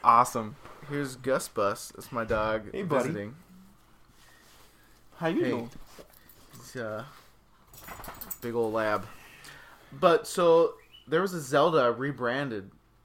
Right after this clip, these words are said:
Speaker 2: Like, well, the Dynasty Warriors team made a Zelda game.
Speaker 1: Did they really?
Speaker 2: Yes.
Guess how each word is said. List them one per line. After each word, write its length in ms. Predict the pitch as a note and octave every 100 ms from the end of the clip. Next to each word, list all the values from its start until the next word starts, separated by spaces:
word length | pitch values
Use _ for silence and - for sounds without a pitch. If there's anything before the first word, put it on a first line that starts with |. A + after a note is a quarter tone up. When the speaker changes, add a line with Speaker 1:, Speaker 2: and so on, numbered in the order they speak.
| _ -
Speaker 2:
Like, 240 | C#3+ D3
well, 100 | F3+
the 100 | E3+
Dynasty 380 | E3+ E3+ F#3+ F3
Warriors 280 | E3 D3 C#3
team 340 | - D#3+ C3+
made 180 | A#2+ A#2+
a 60 | A2+
Zelda 360 | G#2+ G#2+ A2 G2+
game. 320 | - - - -
Speaker 1:
Did 180 | G#2+ D#3+
they 140 | G#3
really? 380 | C#3 G3+ C4+ B2 - _ _ _ _ _ _ _ _ _
Speaker 2:
Yes. 580 | A2 G2+ D2+ - -